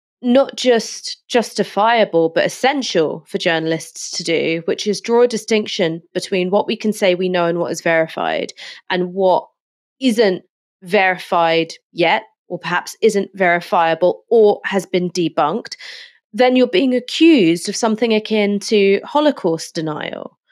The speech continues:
But that, that's simply not the case. You're not saying these atrocities didn't happen. What you're saying is that there's a narrative in the media which is not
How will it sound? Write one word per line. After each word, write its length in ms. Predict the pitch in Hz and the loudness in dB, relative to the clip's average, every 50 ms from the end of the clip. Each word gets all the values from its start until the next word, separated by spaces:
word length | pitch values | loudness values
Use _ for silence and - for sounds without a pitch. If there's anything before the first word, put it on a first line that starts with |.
| - - - _ _ _ _ | -20 -20 -20 _ _ _ _
But 200 | - 294 - - - _ _ _ _ _ _ _ _ _ _ - | -2 -2 -2 -2 -8 _ _ _ _ _ _ _ _ _ _ -16
that, 420 | - 202 202 285 339 302 - - | -12 -6 -2 0 0 0 0 0
that's 480 | 269 330 - - 254 - - - - _ _ _ _ _ | 0 0 -2 -2 -6 -14 -18 -18 -20 _ _ _ _ _
simply 880 | - 262 - - - 370 359 339 - 302 320 294 277 247 233 214 220 - _ - | -20 -18 -2 2 4 4 4 4 2 2 4 4 4 4 4 2 -2 -4 _ 0
not 320 | 247 240 233 226 - - | 2 2 2 0 -2 -4
the 100 | - 233 | -4 -2
case. 480 | 233 247 302 330 196 - - 156 - - | 0 2 2 2 2 0 -2 -4 -2 0
You're 100 | 226 226 | 2 2
not 180 | 277 302 277 | 2 0 0
saying 400 | - - 240 240 285 285 269 247 | -2 0 2 2 2 2 2 0
these 200 | 202 214 208 196 | 0 0 0 0
atrocities 800 | 185 - - 214 190 - 190 - 214 202 190 185 185 180 175 - | -2 -4 -6 -6 -6 -6 -4 -2 0 2 2 2 0 -2 -4 -4
didn't 300 | - - 214 208 196 185 | -2 -2 0 0 0 -4
happen. 640 | - - 196 226 240 - - - - - - - 185 180 _ - - - _ _ | -6 -4 -2 -4 -4 -4 -6 -10 -10 -10 -12 -14 -16 -18 _ -20 -20 -20 _ _
What 140 | - 233 - | 0 2 2
you're 140 | 214 233 202 | 4 2 2
saying 720 | 208 - 269 285 330 233 175 165 160 - - - - 196 - - - - _ | 2 2 2 4 4 4 2 2 -2 -6 -8 -10 -12 -12 -14 -18 -20 -6 _
is 220 | - 220 220 214 - | 2 2 2 2 2
that 300 | 240 226 214 214 - - - | 2 2 2 0 -2 -4 -2
there's 220 | - 220 208 202 196 | 2 2 2 4 2
a 60 | 214 | 2
narrative 640 | 208 220 240 269 277 277 269 254 - - 233 208 196 | 2 2 2 4 2 2 2 2 2 0 2 2 2
in 120 | 202 196 | 0 0
the 60 | 190 | 0
media 460 | 185 190 190 190 190 190 185 170 160 160 | 0 0 0 0 -2 0 0 0 0 0
which 220 | 156 - - - | -2 -4 -6 -4
is 200 | 196 180 165 170 | -4 -4 -2 0
not 300 | 202 208 208 196 - - | 2 2 2 2 0 -4